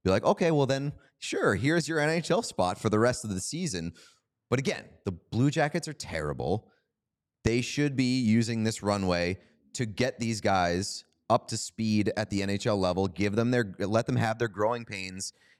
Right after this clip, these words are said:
in the latter half of a season that doesn't really matter. I mean, that's the Fantilli stuff too, moving him to the wing. Pascal Vincent says that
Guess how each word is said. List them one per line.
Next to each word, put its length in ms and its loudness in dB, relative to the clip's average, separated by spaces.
in 140 2
the 100 2
latter 300 2
half 280 0
of 80 -6
a 60 0
season 380 -4
that 160 -4
doesn't 360 -2
really 280 2
matter. 360 0
I 120 -2
mean, 120 -6
that's 260 -4
the 100 -2
Fantilli 500 -2
stuff 320 -2
too, 380 2
moving 320 4
him 160 -2
to 100 -8
the 120 2
wing. 440 0
Pascal 340 -2
Vincent 380 -2
says 280 -4
that 240 -2